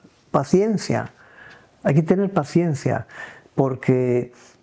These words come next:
mm, si bien en todos estos años quizás solo fuimos capaces de modificar una ley, una segunda ley que después con trampas metieron en un cajón y todavía no se está, y tenemos esos pocos resultados aparentemente,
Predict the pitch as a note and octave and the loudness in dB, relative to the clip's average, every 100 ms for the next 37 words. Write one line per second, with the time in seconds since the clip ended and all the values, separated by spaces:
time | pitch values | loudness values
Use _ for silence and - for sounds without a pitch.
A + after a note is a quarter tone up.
0 | _ _ _ - - D#3+ D3+ C#3+ C#3+ C#3 | _ _ _ -20 -2 0 2 0 -2 -8
1 | C3+ C3+ B2+ C3 B2+ - - - D#3+ F#3 | -10 -10 -10 -12 -12 -16 -8 0 0 2
2 | F3+ F#3+ F3+ F#3 E3+ F#3 C#3+ - - C3 | 0 -2 0 0 0 0 -2 -8 -14 -4
3 | F3+ - F3+ D#3+ - - _ - - E3+ | -2 0 0 0 -6 -20 _ -2 0 0
4 | - E3 E3+ C#3+ B2+ B2+ C3+ C3+ A#2+ C3 | 0 -2 0 0 0 0 0 0 -2 -2
5 | E3+ E3+ D#3+ E3 C3 - _ _ _ _ | -2 0 0 -2 -4 -10 _ _ _ _
6 | _ _ E3+ E3+ E3 D#3 D#3 D3 D3+ D#3 | _ _ -2 0 0 0 2 0 0 0
7 | C3+ B2+ - D3+ D#3 C3+ D3+ D#3 C3+ B2+ | -2 -4 -4 -4 -4 -6 -4 -4 -6 -8
8 | C3 C#3+ D3 C#3+ C3+ D#3+ D3 B2 B2+ B2+ | -4 -2 0 -2 -4 -4 -4 -4 -4 -2
9 | C3+ C#3+ C#3 C3+ C#3 C3+ D#3+ - - - | -2 -2 -4 -6 -6 -6 -10 -10 -20 -20
10 | - _ E4 _ - D#4+ D4 C#3+ D3+ E3+ | -20 _ -18 _ -16 -4 -2 2 2 2
11 | F3 F3+ E3 - _ F3+ F3+ D#3+ D#3 E3 | 0 0 -2 -8 _ 2 2 2 2 2
12 | F3 D#3 C#3+ C#3+ D#3+ D#3 E3 D#3+ E3 | 0 -2 -2 0 0 0 0 0 -4